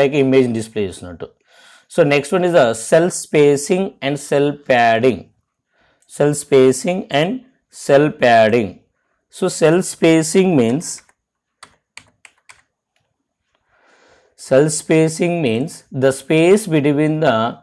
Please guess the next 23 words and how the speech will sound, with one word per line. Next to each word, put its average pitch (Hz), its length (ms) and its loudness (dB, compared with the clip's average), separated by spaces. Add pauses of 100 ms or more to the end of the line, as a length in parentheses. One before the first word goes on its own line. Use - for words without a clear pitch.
(280)
two 185 280 0
cells, - 680 -4 (680)
the 127 120 -4
space 156 420 -4
between 143 440 -2
the 202 180 -6 (300)
two 170 240 -2
cells. 104 340 -10
See 127 380 -2
here, 123 340 0 (960)
this 143 340 -8
is 175 160 -6
the 120 320 0 (100)
A 160 480 2 (100)
table 165 400 -2
cell's 143 320 -4
border, 113 600 0 (920)
this 151 140 -8
is 139 60 -4
the 147 80 4
B 143 360 -2
cell's 165 380 -4
border. 104 520 -4